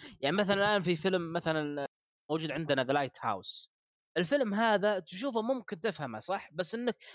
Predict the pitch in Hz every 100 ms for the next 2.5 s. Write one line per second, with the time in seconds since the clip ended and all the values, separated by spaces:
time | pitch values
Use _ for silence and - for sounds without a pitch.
0 | - 247 240 202 214 214 180 214 175 185
1 | 165 170 139 180 - 240 247 - 262 233
2 | 214 175 190 160 190